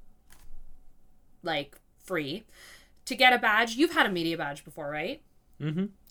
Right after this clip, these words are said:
Speaker 1: Um, you have to give the person your name, your phone number, your home address, and usually more and more, you know, they always start asking for more information. Um,
Speaker 2: That was basically it.
Speaker 1: Yeah?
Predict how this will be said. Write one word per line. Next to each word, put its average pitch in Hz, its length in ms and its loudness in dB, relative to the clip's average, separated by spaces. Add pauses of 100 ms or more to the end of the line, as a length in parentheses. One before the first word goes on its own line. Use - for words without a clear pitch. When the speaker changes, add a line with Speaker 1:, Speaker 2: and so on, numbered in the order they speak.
(140)
Speaker 1:
Um, 175 340 4
you 226 100 -4
have 220 160 -2
to - 100 -14
give 196 140 -8
the 202 80 -6
person 202 320 -6
your 185 120 -2
name, 240 280 -2
your 220 100 -6
phone 202 240 -8
number, 196 160 -4
your 185 140 2
home 185 260 -4
address, 165 500 -2 (360)
and 160 420 -2 (540)
usually 220 440 0
more 170 300 -2
and 156 160 -4
more, 143 360 -6 (300)
you 170 140 -8
know, 135 240 -10
they 175 120 0
always 170 260 -2
start 147 220 -8
asking 143 400 -6
for 151 120 -16
more 139 220 -12
information. - 680 -16 (580)
Um, 147 680 -2
Speaker 2:
That 165 200 0
was 123 160 -2
basically 87 560 -8
it. 80 200 -8 (240)
Speaker 1:
Yeah? 185 300 0